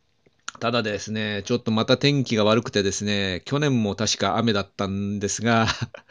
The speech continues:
<laughs> えー、後半雨予報なんですよね。えー、ちょっと困ったもんです。で、今年はですね、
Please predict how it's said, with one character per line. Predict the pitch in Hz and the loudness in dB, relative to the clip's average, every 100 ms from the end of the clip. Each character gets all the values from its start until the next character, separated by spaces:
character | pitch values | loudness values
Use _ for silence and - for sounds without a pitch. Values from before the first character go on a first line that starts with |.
| - | -16
<laughs> | - - 147 - | -14 -12 -14 -6
え | 110 110 113 110 107 107 107 107 | 0 2 4 6 6 4 2 0
ー、 | |
後 | - 143 147 | 2 4 4
半 | 143 135 | 4 4
雨 | 123 175 | 4 4
予 | 240 | 2
報 | 180 123 | 4 2
な | 104 | 2
ん | 101 | -2
で | 107 | -4
す | 117 | -4
よ | 113 | -4
ね。 | 113 123 143 156 165 165 135 - _ _ - | -2 -2 -2 -2 -2 -2 -4 -8 _ _ -14
え | 110 107 110 | -10 -6 -6
ー、 | |
ち | - | -4
ょ | 113 | -4
っ | |
と | 104 | -4
困 | 104 104 | -2 -2
っ | 101 _ | -4 _
た | 107 | -2
も | 95 95 | -2 -2
ん | 95 | -4
で | 92 | -4
す。 | - - _ _ - | -6 -10 _ _ -6
で、 | 107 107 | -4 -2
今 | - 135 | -2 -2
年 | 135 165 165 - 165 | -2 -4 -2 -2 0
は | 165 160 | 2 4
で | 104 | 2
す | - 98 | 0 -4
ね、 | 101 101 87 | -2 -2 -4